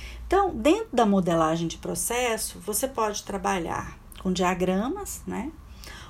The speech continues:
onde você vai retratar os principais elementos de um fluxo de processo, mas você vai omitir detalhes menores de entendimento dos fluxos de trabalho, ajudando rapidamente ide-, a identificar e entender as principais atividades do processo.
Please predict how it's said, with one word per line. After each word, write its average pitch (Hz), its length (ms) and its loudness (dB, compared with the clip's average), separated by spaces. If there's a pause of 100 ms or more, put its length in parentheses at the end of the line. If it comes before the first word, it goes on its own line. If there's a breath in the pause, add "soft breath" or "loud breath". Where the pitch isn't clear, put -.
(120 loud breath)
onde 220 180 0
você 226 280 2
vai 208 220 2
retratar 185 720 -2
os 175 180 -4
principais 233 880 2
elementos 180 560 0
de - 100 -6
um 180 80 -4
fluxo 185 440 -8
de 170 100 -8
processo, 202 920 -2 (480 loud breath)
mas 226 180 4
você 269 280 2
vai 277 180 6
omitir 285 400 0
detalhes 254 560 2
menores 254 840 2
de - 160 0
entendimento 247 760 0
dos 247 260 -4
fluxos 254 500 -4
de 262 120 -2
trabalho, 175 720 0 (1200 loud breath)
ajudando 220 840 2
rapidamente 254 1300 0
ide-, 269 500 0
a 208 200 4
identificar 226 760 2
e 254 60 -2
entender 226 540 2
as 220 180 0
principais 269 720 2
atividades 220 680 0
do - 120 -2
processo. - 800 -4